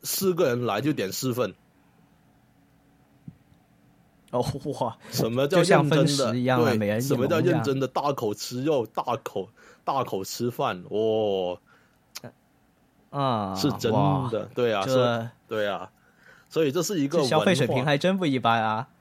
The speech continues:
Speaker 1: 文化。啊，基本上不一般啊，能出来的都是有点实力的啊，好不好？<laughs>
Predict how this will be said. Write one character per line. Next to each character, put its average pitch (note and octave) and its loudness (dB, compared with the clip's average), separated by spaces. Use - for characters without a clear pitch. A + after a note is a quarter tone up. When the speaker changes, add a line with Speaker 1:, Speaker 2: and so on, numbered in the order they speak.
Speaker 1:
文 F#2 -2
化。 F#2+ -2
啊， - -4
基 C#3+ -4
本 B2 -2
上 C3+ -2
不 C3+ 0
一 A2+ -2
般 G#2+ -2
啊， G2 -2
能 G2+ -4
出 C#3 -2
来 A2 2
的 A2 0
都 B2+ 0
是 B2+ 0
有 A2 0
点 A2+ 0
实 A#2 -6
力 C3 0
的 G#2 0
啊， G2+ 0
好 G2+ -2
不 A2 -2
好？ G2 -2
<laughs> F4 -2